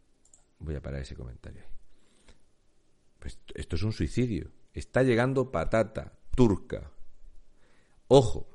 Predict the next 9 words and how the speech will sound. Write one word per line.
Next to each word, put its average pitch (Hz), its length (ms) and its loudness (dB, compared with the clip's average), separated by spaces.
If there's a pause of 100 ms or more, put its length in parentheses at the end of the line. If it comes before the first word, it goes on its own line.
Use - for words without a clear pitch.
(600)
esto - 360 -2
os 76 140 -2
va 85 60 0
a 78 40 0
gustar. - 400 -8 (1000)
En 95 200 -2
transportes 131 800 4
de 104 140 6
cemento. 104 760 0